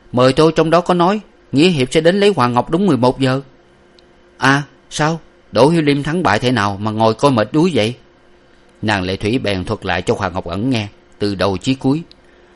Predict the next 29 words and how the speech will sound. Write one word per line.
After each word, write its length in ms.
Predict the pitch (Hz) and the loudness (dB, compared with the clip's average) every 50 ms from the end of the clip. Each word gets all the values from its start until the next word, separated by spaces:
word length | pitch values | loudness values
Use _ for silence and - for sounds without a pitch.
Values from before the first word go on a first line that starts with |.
| _ _ | _ _
Sau 340 | - - - 113 107 107 104 | -8 -4 0 0 2 0 0
nàng 220 | 101 104 98 92 95 | 0 -2 -4 -4 -4
buồn 220 | 98 98 95 92 | -4 -4 -4 -2
rầu 220 | 90 104 98 95 | -2 -2 -2 -2
rầu 220 | 87 98 95 90 82 80 | -2 -2 -2 -2 -4 -6
và 100 | 90 90 | -6 -6
nói: 240 | 90 92 107 135 156 - - - - - - _ - - - _ _ _ _ _ | -4 -4 -6 -6 -8 -12 -20 -20 -20 -20 -20 _ -20 -20 -20 _ _ _ _ _
"Chàng 240 | - 143 127 113 113 | -4 -2 -2 -2 -2
ơi, 240 | 131 139 139 143 143 - _ _ _ _ _ _ _ _ - | -2 -2 -4 -4 -6 -12 _ _ _ _ _ _ _ _ -6
lẽ 160 | 143 135 151 | -6 -4 -2
nào 180 | 160 143 127 | -2 -2 -2
Nghĩa 180 | 120 120 131 151 | 0 0 0 0
Hiệp 200 | 151 131 120 - | 0 0 -2 -4
đánh 220 | 147 143 160 185 | -4 -4 -2 0
người 200 | 190 160 131 123 | 0 0 0 2
bạn 200 | 113 117 113 117 | 2 0 0 -2
của 80 | 135 160 | -2 -4
chàng 220 | - 151 127 120 | -4 -4 -4 -2
đến 160 | 127 147 170 170 | -2 -4 -4 -2
thế 160 | 175 170 190 | -2 -2 -2
mà 120 | 185 147 | -2 -2
chàng 180 | - 160 - - | -2 -4 -4 -2
không 200 | - 160 160 139 | 0 -2 0 2
động 200 | 123 113 131 135 | 0 0 0 0
tình 220 | - 139 120 123 | -2 -2 -2 -2
bằng 160 | 127 120 120 | -4 -4 -4
hữu 200 | 113 120 120 139 | -2 -2 -2 -2
hay 140 | 175 180 170 | -2 -4 -6
sao?" 320 | 160 - 175 165 165 160 | -6 -6 -6 -6 -6 -8